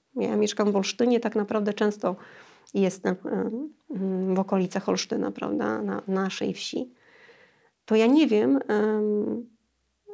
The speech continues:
skąd, y, taka niechęć i brak dobrej woli do tego, żeby pomóc tym mieszkańcom, bo oni tak jak zostali te trzydzieści lat temu, tak dalej są. Nie wiem, czy ten stereotyp nie jest tak silny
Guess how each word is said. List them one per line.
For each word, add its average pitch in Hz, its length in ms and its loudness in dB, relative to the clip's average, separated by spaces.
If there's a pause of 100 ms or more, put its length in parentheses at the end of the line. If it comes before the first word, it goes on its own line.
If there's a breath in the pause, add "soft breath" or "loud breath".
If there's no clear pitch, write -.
(320)
skąd, 311 540 4
y, - 40 -2 (1000)
taka 208 260 0
niechęć 214 680 2
i 202 120 -2
brak 214 440 4
dobrej 233 380 4
woli 214 340 2
do 226 100 2
tego, 240 280 0
żeby 233 500 2 (520 loud breath)
pomóc 269 420 4
tym 294 140 2
mieszkańcom, 214 680 0
bo 226 100 6
oni 247 200 4
tak - 280 -6
jak 247 140 6 (340)
zostali 226 520 2
te 214 100 0
trzydzieści 220 460 -2
lat 214 240 0
temu, 339 220 4
tak 302 260 2
dalej 262 280 4
są. 170 240 -4 (800 soft breath)
Nie 254 120 6
wiem, 302 260 6
czy 247 120 0
ten 247 180 6
stereotyp 247 600 4
nie 226 100 4
jest 226 180 -2
tak 269 140 0
silny 208 680 2